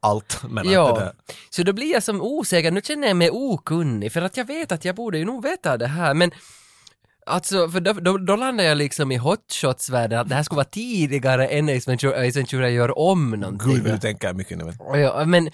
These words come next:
Speaker 2: men för jag kan, jag kommer aldrig att kläcka v-, varifrån den här låten är så det, alltså Out of Africa,
Speaker 1: Alltså,
Speaker 2: kan,
Speaker 1: den där
Speaker 2: kan
Speaker 1: låten är ju inte, den är ju nog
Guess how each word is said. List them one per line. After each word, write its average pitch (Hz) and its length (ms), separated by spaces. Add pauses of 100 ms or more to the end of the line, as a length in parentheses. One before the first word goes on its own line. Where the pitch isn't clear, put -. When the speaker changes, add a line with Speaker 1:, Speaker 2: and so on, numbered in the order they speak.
(180)
Speaker 2:
men 160 280
för 196 80
jag 190 140
kan, 247 220
jag 185 140
kommer 214 240
aldrig 190 320
att 139 160
kläcka 156 580 (400)
v-, 131 180 (160)
varifrån 151 580
den 123 120
här 131 80
låten 127 380
är 113 60
så 117 100
det, 113 120
alltså - 260
Out 214 260
of 175 100
Africa, 135 580 (440)
Speaker 1:
Alltså, 135 180
Speaker 2:
kan, 127 80
Speaker 1:
den - 20
där 131 160
Speaker 2:
kan 147 80
Speaker 1:
låten 151 240
är 117 80
ju 117 160
inte, 120 260 (540)
den 131 220
är 147 40
ju 131 80
nog 117 340